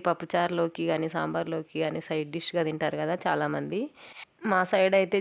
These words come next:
జొన్న రొట్టెలోకి చపాతీలోకి తింటాము. ఈ చేపల ఫ్రై అయితే ఎలా చేసుకోవాలో చూపిస్తాను రండి. ముందుగా అయితే చేపలను అయితే శుభ్రంగా కడిగి పెట్టుకొని కొంచెం ఉప్పు వేసుకొని అయితే కడిగి పెట్టుకోవాలి. తర్వాత నీళ్ళంతా వంపేసుకొని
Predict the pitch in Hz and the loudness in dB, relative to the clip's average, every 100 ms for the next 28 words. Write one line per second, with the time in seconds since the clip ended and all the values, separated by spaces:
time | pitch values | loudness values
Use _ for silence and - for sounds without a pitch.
0 | 185 185 175 175 185 185 180 190 190 175 | 2 4 4 2 0 0 -2 -4 -6 -2
1 | 175 175 175 170 - 165 156 156 160 247 | -2 -2 -2 -2 -2 -4 -2 -2 -2 -4
2 | - _ - - _ - 170 165 170 - | -8 _ -20 -20 _ -6 -2 -2 -4 -4
3 | 185 175 165 - 170 160 156 - 202 185 | -2 0 -2 -2 -2 -2 -4 -2 -2 0
4 | 175 170 - 160 175 175 160 165 - 156 | -2 -4 0 0 2 -4 -6 -12 -2 -2
5 | 151 147 170 285 - _ - - _ 170 | 0 -4 -4 -6 -10 _ -20 -20 _ -2
6 | 180 190 196 180 208 226 196 185 180 180 | 0 2 2 2 -2 -2 -2 0 0 0
7 | 175 196 170 175 175 170 165 160 165 165 | -4 -6 -2 -2 0 0 0 -2 -2 -4
8 | - 170 202 175 165 175 160 - 175 170 | -2 -4 -2 -2 -2 -2 -2 -2 -2 -2
9 | - 160 156 202 254 _ - - - - | -2 -2 -2 -4 -8 _ -20 -20 -18 -6
10 | 165 165 170 170 - 165 151 156 208 202 | -4 -4 -2 -4 0 2 2 0 0 2
11 | 175 175 196 175 175 175 185 175 170 165 | 2 0 0 0 0 0 2 0 0 -6
12 | 165 - 170 | -6 -4 -2